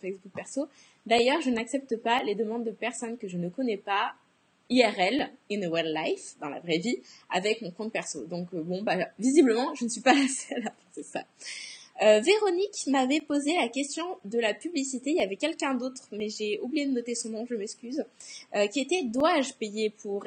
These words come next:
être visible et avoir des fans ? Est-ce que finalement, euh, vu la direction que l'on prend, est-ce que ce serait pas mieux de payer, de faire de la publicité, puis comme ça, c'est fait ?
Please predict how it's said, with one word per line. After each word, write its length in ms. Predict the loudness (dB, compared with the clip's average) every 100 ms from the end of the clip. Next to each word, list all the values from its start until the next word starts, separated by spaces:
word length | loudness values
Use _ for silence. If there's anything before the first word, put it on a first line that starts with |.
| -6
être 260 | -6 -6
visible 540 | -8 -6 -6 -8 -8 -4
et 80 | -2
avoir 500 | -2 0 -2 -2 -6 -8
des 160 | -8
fans ? 340 | -8 -8 -8 -6
Est-ce 120 | -8 -6
que 120 | -4
finalement, 500 | -2 -2 -2 -4 -4 -12 -20 _ -4
euh, 120 | -4
vu 280 | 0 4 6
la 140 | 6
direction 500 | 4 -2 -2 -2 -4
que 140 | -2 -6
l'on 180 | -6
prend, 320 | -10 -4 -2 -2
est-ce 160 | -4 -8
que 80 | -10
ce 120 | -10
serait 200 | -8 -6
pas 180 | -6 -6
mieux 300 | -4 -6 -6 _ _ -6
de 100 | -6
payer, 580 | -2 0 0 0 -2
de 140 | -4 -6
faire 160 | -2
de 60 | -2
la 80 | -2
publicité, 760 | -6 -8 -6 -8 -4 -4 -4 -8
puis 100 | -10
comme 180 | -8 -6
ça, 240 | -4 -6 -6 -10
c'est 120 | -8
fait ? 200 | -8